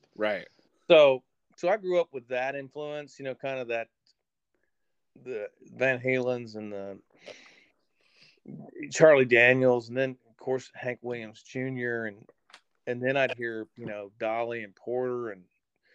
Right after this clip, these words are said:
Speaker 2: the Statler Brothers, and then my parents would be playing ABBA and Paul
Speaker 1: Yeah.
Speaker 2: Simon, and just, just very eclectic. You know, we'd hear, you know, Marvin Gaye and Ray Charles, and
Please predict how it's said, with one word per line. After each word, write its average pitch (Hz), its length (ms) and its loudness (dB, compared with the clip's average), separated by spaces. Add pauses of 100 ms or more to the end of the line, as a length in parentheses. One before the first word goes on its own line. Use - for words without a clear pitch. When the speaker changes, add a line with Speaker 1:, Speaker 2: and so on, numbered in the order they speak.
(720)
Speaker 2:
the - 80 -16
Statler 139 580 0
Brothers, 120 680 -2
and 110 120 -16
then 113 120 -14
my 110 140 -8
parents 123 380 -8
would 113 80 -10
be 110 60 -6
playing 120 300 -6 (100)
ABBA 113 520 -4 (180)
and 110 140 -20
Paul 123 260 0
Speaker 1:
Yeah. 123 120 2
Speaker 2:
Simon, 123 360 -6 (280)
and 98 100 -20 (180)
just, 117 200 -10 (100)
just - 280 -12
very 165 220 4
eclectic. 123 640 -4
You 101 80 -18
know, 101 120 -12
we'd 120 160 -10
hear, 127 280 -8
you 123 100 -14
know, 107 160 -10
Marvin 120 460 -6
Gaye 120 380 -2
and 98 120 -18 (1600)
Ray 113 160 -8
Charles, 131 680 -2
and 95 140 -20